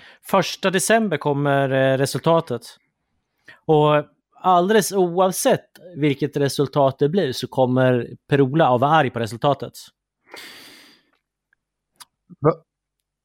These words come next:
Speaker 1: Jo, för jag tänker nämligen så här, att vinner vi, då, då, då kan ju Per-Ola rasa för att det är väl ändå för jävligt att vi måste på något sätt dra igång den här podden för att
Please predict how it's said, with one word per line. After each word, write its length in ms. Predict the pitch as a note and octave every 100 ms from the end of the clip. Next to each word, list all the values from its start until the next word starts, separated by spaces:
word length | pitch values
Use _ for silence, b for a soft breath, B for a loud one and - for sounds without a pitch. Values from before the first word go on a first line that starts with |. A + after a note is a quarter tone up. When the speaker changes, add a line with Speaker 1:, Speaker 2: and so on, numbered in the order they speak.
| _
Speaker 1:
Jo, 260 | - F#3+ A#3
för 120 | -
jag 100 | G#3
tänker 280 | G3+ G3 F#3
nämligen 380 | F3 D#3+ D3 C#3
så 140 | -
här, 280 | D#3 F#3+ A#2
att 200 | C3+ - B B B
vinner 540 | - A#3 B3+ G#3+ A#2+
vi, 280 | D#2 A#2+ D3+ _ _ _ _ _ _ _ _ _ _ _ -
då, 220 | D#3+ F#3
då, 440 | D3+ D3 G3 F#3+ E3 D3+ -
då 120 | F#3+
kan 240 | F3 F#3+ F#3+
ju 80 | F3+
Per-Ola 380 | E3+ C#3+ C3+
rasa 520 | C3+ D3 C3+ A#2+ - C#3+
för 280 | - C3
att 200 | C3 C3 C3 - - -
det 80 |
är 220 | C#3 E3 F3
väl 200 | E3 D3+
ändå 360 | D3+ C3+ C#3+
för 160 | D#3+ -
jävligt 520 | C3+ C3+ C#3+ B2 A2+
att 180 | A#2 -
vi 380 | A#2+ B2+ C#3+ C3+
måste 400 | B2+ B2 - B2 - _
på 80 | -
något 200 | C3+ B2
sätt 400 | - B2 - -
dra 280 | C3 B2 B2
igång 300 | B2+ C3+ B2+
den 120 | A#2+
här 60 | B2
podden 500 | - D3 C#3 A2 G#2+
för 280 | - A#2 A2+
att 200 | A2